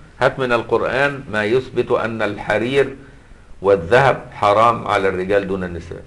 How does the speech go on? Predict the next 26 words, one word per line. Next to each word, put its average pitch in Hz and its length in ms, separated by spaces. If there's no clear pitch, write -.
لا 95 100
يوجد. 95 300
السنة 113 360
استقلت 104 540
بالحكم، - 360
حرمت. 110 560
القرآن 120 320
ما 110 100
فيهوش، 101 440
يبقى 101 160
السنة 123 340
قد 127 200
تستقل - 480
بالأحكام. - 440
هات 147 200
كده 147 180
من 131 120
القرآن 120 500
أنه 117 360
يحرم 120 320
الجمع 113 300
بين 104 200
المرأة 104 360
وخالتها 104 480
والمرأة 95 340
وعمتها، 90 360